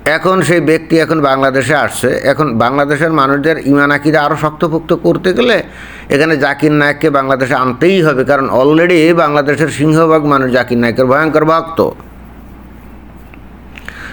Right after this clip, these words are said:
এবং বাংলাদেশের মানুষকে জ্ঞান, বিজ্ঞান, আহ, সহ সমস্ত বিষয়ে পারদর্শী, আহ, যদি করতে হয়, তাহলে জাকির নায়েককে কিন্তু বাংলাদেশে আনতেই হবে, কারণ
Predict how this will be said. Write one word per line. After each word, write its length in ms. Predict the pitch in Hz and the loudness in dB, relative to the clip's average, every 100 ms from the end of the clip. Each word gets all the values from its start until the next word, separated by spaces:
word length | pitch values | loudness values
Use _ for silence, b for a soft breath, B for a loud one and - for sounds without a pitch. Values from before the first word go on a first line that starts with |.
| B - | B 0
এবং 260 | 190 190 | 2 2
বাংলাদেশের 560 | 151 156 180 175 185 190 | 2 0 0 0 0 2
মানুষকে 420 | 180 180 - 156 | 2 0 0 -2
জ্ঞান, 500 | 127 165 175 175 143 | 0 2 2 2 2
বিজ্ঞান, 540 | 160 170 147 170 170 | 0 0 0 0 0
আহ, 180 | 139 165 | 0 0
সহ 340 | - 180 175 175 | 0 0 0 0
সমস্ত 440 | 190 214 180 185 | 0 -2 0 0
বিষয়ে 320 | 165 165 180 | 2 2 2
পারদর্শী, 640 | 156 156 147 160 - 175 | 2 0 0 0 2 2
আহ, 360 | 143 151 151 123 | 4 2 2 0
যদি 160 | 147 147 | -2 0
করতে 400 | - 185 - 120 | 0 0 0 0
হয়, 240 | 113 143 - B B B B - | 2 0 -4 B B B B -4
তাহলে 220 | 143 151 | 0 0
জাকির 320 | 135 135 151 | 0 -2 0
নায়েককে 300 | 143 143 165 | 0 0 0
কিন্তু 240 | 160 160 156 | 0 0 2
বাংলাদেশে 460 | 123 120 120 120 | 0 0 -2 -2
আনতেই 400 | 147 151 170 180 | -2 -2 0 2
হবে, 180 | 123 110 | 2 2
কারণ 340 | 127 156 135 | 0 0 -2